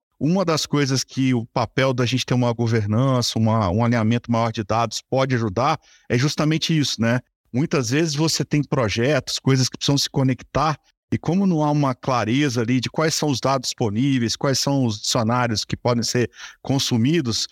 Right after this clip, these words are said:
você tem retrabalho, você tem coisa que não bate uma com a outra,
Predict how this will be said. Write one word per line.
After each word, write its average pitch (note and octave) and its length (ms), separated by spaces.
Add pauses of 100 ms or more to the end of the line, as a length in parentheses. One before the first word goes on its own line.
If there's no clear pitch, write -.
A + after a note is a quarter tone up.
(200)
você - 160
tem E3 220
retrabalho, B2+ 840
você C#3 160
tem C#3 160
coisa B2+ 260
que C3 140
não A#2 120
bate B2 320
uma B2 160
com - 140
a G#2 60
outra, B2+ 680